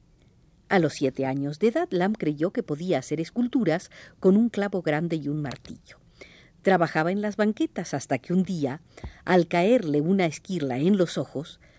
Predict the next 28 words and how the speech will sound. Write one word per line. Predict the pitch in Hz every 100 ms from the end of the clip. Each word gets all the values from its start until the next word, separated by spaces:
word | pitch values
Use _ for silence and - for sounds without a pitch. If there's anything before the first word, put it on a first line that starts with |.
| _ -
renunció | 226 240 143 131 - 151
a | 135
su | 202
empeño | 220 302 226 170 185 - _
y | 220 202
comenzó | 262 240 131 - 139
a |
pintar. | - 110 110 - - - _ _ - - _ _ -
Dejaba | 190 254 320 311
todos | - - 339 262 233
sus | 165 -
juegos | 202 196 196 196
de | 214
niño | 233 202 170 190 - _ -
para | 160 156
pasar | 151 165 196 180 - -
horas | 262 294 285 -
enteras | 180 143 151 151 147
dibujando. | 123 120 - 80 - - _ _ _ _ _ _ _ - -
Antes | 190 202 147 127
de | 135
hacerse | 127 214 196 123
de | 131
una | 143 156
técnica | 214 190 135 127
para | 127 127
la | 147 156
pintura, | 233 247 277 220